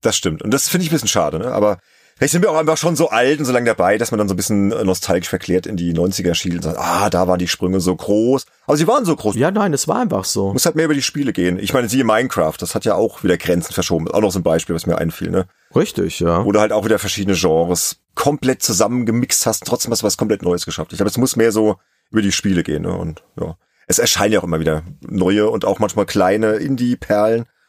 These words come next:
Speaker 1: Und du entdeckst die ja zum Glück auch immer, so dass ich auch auf dem Laufenden bleib. <laughs> Ich glaub, sonst würden mir einiges durch die Lappen gehen, ja, auch, muss ich echt sagen. Also, das ist schon, schon gut, ja.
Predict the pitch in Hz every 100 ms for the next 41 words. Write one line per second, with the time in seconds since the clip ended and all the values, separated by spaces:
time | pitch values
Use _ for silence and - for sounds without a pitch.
0 | _ 127 151 127 139 - - 135 131 127
1 | - 98 - 95 95 - 90 87 95 101
2 | 90 82 85 85 135 92 92 117 - 185
3 | - - - - - - - 494 453 170
4 | - 226 156 - 185 147 175 160 165 160
5 | 139 170 - 151 135 - 101 98 92 107
6 | 113 98 - _ _ _ _ 123 127 120
7 | 143 113 92 95 98 - 117 107 98 -
8 | - 104 120 110 104